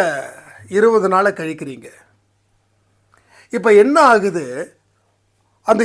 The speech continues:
இருபது நாள்ல இருந்து நாற்பது நாள் இருக்கக்கூடிய அந்த இருபது நாள் இருக்கு, இருக்கு பாருங்க, அங்கேயும் நீங்க எந்த ஒரு விஷயத்தையும்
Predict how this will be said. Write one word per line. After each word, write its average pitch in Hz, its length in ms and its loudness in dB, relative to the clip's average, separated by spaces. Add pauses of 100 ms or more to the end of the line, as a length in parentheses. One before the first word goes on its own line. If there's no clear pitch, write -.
(100)
இருபது 302 560 0
நாள்ல 247 360 2 (120)
இருந்து 240 280 -2 (140)
நாற்பது 226 640 0
நாள் 196 360 0
இருக்கக்கூடிய 185 600 -4 (160)
அந்த 233 340 0 (100)
இருபது 220 340 0
நாள் 196 220 0
இருக்கு, 175 240 -10
இருக்கு 139 220 -16
பாருங்க, 131 320 -12 (460)
அங்கேயும் 247 760 0 (400)
நீங்க 214 240 -4 (180)
எந்த 240 320 -4 (120)
ஒரு 285 220 0
விஷயத்தையும் 196 880 -4